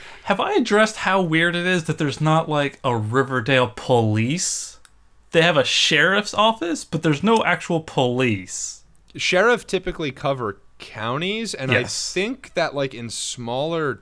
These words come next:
Speaker 2: towns, a sheriff's station might be all you get. But it does kinda sound like there are towns upon towns upon, upon towns next to Riverdale. So, like,
Speaker 1: Yeah.
Speaker 2: maybe there should also be normal-ass popo?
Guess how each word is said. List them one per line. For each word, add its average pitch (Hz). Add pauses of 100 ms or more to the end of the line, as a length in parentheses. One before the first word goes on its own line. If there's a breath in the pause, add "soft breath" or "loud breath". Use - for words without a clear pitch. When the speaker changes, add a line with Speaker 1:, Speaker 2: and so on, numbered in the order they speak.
(120)
Speaker 2:
towns, 127
a 113
sheriff's 131
station 131
might 110
be 110
all 104
you 104
get. 113 (580 loud breath)
But 196
it 156
does 302
kinda 339
sound 220
like 175
there 175
are 151
towns 175
upon 147
towns 170
upon, 127
upon 139
towns 123
next 143
to 117
Riverdale. 104
So, -
like, 185
Speaker 1:
Yeah. 185
Speaker 2:
maybe 381
there 180
should 180
also 139
be 160
normal-ass 123
popo? 185